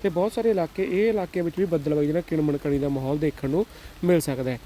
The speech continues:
ਜੋ ਕਿ ਇੱਕ ਚੰਗੀ ਗੱਲ ਹੈ। ਅੱਜ ਦੇ ਦਿਨ ਤੁਹਾਨੂੰ ਦੱਸਿਆ ਸੀ ਕਿ ਗਿਆਰਾਂ ਤਰੀਕ ਤੋਂ ਲੈ ਕੇ ਬਾਰਾਂ ਤਰੀਕ ਦੇ ਵਿਚਕਾਰ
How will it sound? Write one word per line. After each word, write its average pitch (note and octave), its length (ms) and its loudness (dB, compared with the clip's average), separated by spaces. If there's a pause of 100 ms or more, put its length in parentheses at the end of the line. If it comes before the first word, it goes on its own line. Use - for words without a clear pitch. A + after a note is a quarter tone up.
(280)
ਜੋ F#3 100 4
ਕਿ A3 80 4
ਇੱਕ G#3+ 80 0
ਚੰਗੀ F#3 380 -2
ਗੱਲ G3 200 2
ਹੈ। A3 100 0 (240)
ਅੱਜ C#3+ 140 -2
ਦੇ E3 120 2
ਦਿਨ E3 180 0
ਤੁਹਾਨੂੰ E3+ 160 -4
ਦੱਸਿਆ D#3+ 260 0
ਸੀ D#3 80 -4
ਕਿ E3+ 80 -4
ਗਿਆਰਾਂ D#3 300 2
ਤਰੀਕ E3 200 2
ਤੋਂ D#3+ 120 0
ਲੈ D#3 100 2
ਕੇ D#3 120 0
ਬਾਰਾਂ C#3 260 0
ਤਰੀਕ D3+ 180 0
ਦੇ D3+ 120 0
ਵਿਚਕਾਰ D3 420 -2